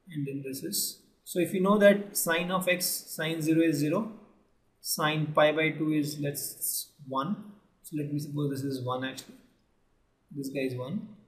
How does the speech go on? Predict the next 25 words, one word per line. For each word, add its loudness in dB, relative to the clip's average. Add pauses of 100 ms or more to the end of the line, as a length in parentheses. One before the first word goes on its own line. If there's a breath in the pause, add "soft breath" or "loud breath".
(280)
and -2
then 2
again 2
sine -2
pi 4
is 0
zero. -6 (680)
So -8
this 2
function -4
is -2
something -6
like -4
this. -8 (880)
You -4
know 2
the 4
sine 0
function? -4 (840)
Sine -10
function -10
is -4
something -14
like -12 (200)
this. -8